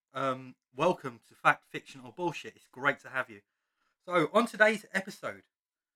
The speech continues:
we will be heading out of the Earth's atmosphere, heading all the way to the moon. Because if you was living in nineteen sixty-nine,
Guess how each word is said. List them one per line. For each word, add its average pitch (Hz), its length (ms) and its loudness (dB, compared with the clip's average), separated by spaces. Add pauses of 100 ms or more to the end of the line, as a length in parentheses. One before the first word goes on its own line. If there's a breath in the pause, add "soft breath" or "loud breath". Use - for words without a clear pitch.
(340)
we 165 120 -4
will 226 80 -6
be 202 120 -14
heading 165 300 -6
out 160 160 -2
of - 60 -20
the 123 120 -8
Earth's 151 340 -4
atmosphere, 127 600 -10 (640)
heading 147 300 -2
all 165 240 2
the 156 120 -10
way 147 260 -2 (100)
to 147 100 -8
the 139 100 -4
moon. 113 260 -12 (1800)
Because 165 200 0
if - 180 -2
you 240 80 0
was 190 180 -2
living 180 200 2
in 147 120 2
nineteen 170 380 -4
sixty-nine, 147 640 -6